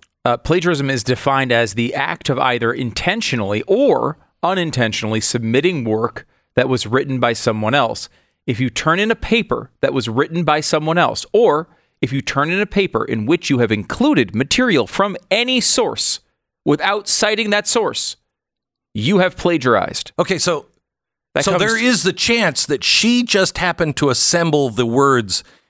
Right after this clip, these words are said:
Speaker 2: in a paragraph exactly the same as somebody else had.
Speaker 1: In over forty occasions.
Speaker 2: Yeah.
Speaker 1: Uh, which is
Speaker 2: Wow, that's
Speaker 1: possible.
Speaker 2: <laughs>
Speaker 1: I should also give you a gu-, to make sure,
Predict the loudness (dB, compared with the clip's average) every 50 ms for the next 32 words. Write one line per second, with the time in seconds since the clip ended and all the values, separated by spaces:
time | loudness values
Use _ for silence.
0 | _ -2 0 0 0 0 0 -2 -2 0 0 -2 0 0 0 2 2 0 -2 -4
1 | -8 -14 _ _ _ -2 -2 0 0 -2 -2 0 0 2 2 2 2 2 0 0
2 | -2 -4 -6 -8 -4 -2 0 0 2 0 0 2 2 2 2 2 4 2 2 0
3 | 0 -2 -2 -2 0 0 2 2 2 2 0 0 0 0 0 0 0 -2 -4 -6
4 | -8 -8 -6 -4 -2 0 2 2 2 2 0 0 0 2 2 2 2 2 2 0
5 | -2 0 0 0 0 0 -2 -6 -8 -10 -10 -10 -10 -12 -8 -2 0 2 2 2
6 | 0 -2 -4 -2 0 0 2 2 2 2 0 0 0 0 2 2 2 2 0 0
7 | 0 0 0 0 0 -2 -2 0 0 0 0 -2 -6 -20 -20 _ -4 0 0 2
8 | 2 0 0 0 -2 -2 0 2 2 2 2 0 0 0 0 0 0 2 0 0
9 | 0 -2 -2 0 0 2 2 0 0 -2 -6 -8 -6 -4 -2 0 2 2 0 0
10 | 0 0 0 0 -2 -4 -6